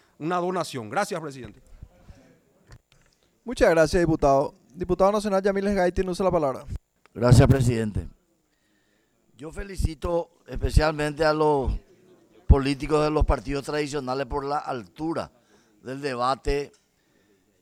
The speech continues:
Speaker 3: y en la mayoría de los casos por el acompañamiento con algunas señalizaciones, por supuesto, de detalles que nada es perfecto y se puede mejorar.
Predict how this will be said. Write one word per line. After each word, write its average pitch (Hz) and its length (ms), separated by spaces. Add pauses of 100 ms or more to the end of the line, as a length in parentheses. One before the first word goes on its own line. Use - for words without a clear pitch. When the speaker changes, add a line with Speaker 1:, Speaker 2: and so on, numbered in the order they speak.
(100)
Speaker 3:
y 135 240
en 139 80
la 139 80
mayoría 139 340
de 151 60
los 143 120
casos 135 320
por 147 100
el 147 100
acompañamiento 147 1120 (480)
con 127 200
algunas 143 640 (1800)
señalizaciones, 143 1040
por 147 120
supuesto, 135 480
de 135 320 (120)
detalles 139 560
que 143 360
nada 170 380
es 170 60
perfecto 135 580
y 131 300
se - 180
puede 143 240
mejorar. 139 540